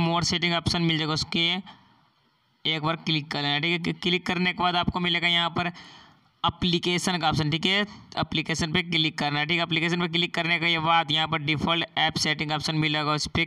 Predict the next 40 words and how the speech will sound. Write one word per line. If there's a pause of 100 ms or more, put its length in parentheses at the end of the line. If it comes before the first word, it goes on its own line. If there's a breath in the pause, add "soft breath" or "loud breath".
(120)
क्लिक
करना
है,
ठीक
है। (440 loud breath)
क्लिक
करने
के
बाद
यहाँ
पर
होम
स्क्रीन
का
ऑप्शन
मिलेगा,
सेकंड
नंबर
पे
इस
पर (120)
क्लिक
कर
लेना
है। (760 loud breath)
उसके
बाद
यहाँ
पर
यू
लॉन्चर
प्रो
लिख
कर
आएगा,
मतलब (140)
इसको
इंस्टॉल
करना
होगा,